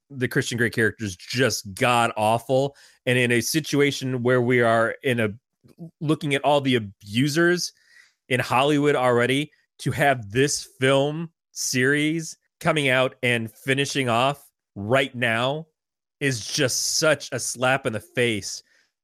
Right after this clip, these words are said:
to the Me Too slash Time's Up movements that I just kinda go, "How? How do we feel okay with this?" But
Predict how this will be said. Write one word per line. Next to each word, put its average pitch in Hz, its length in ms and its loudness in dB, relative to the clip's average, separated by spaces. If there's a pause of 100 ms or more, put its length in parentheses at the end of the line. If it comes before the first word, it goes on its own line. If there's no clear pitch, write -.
to 120 160 0
the 110 140 0
Me 113 240 0
Too 113 600 -2 (420)
slash - 880 -2 (260)
Time's 120 340 0
Up 123 240 0
movements 143 600 -2 (320)
that 131 120 2
I 131 60 -2
just - 220 -2
kinda 120 200 0
go, 107 320 -6 (260)
"How? 87 440 -4 (540)
How 156 180 2
do 165 60 4
we 156 100 4
feel 143 240 0
okay 123 280 0
with 110 200 -6
this?" - 380 -12 (500)
But 254 280 0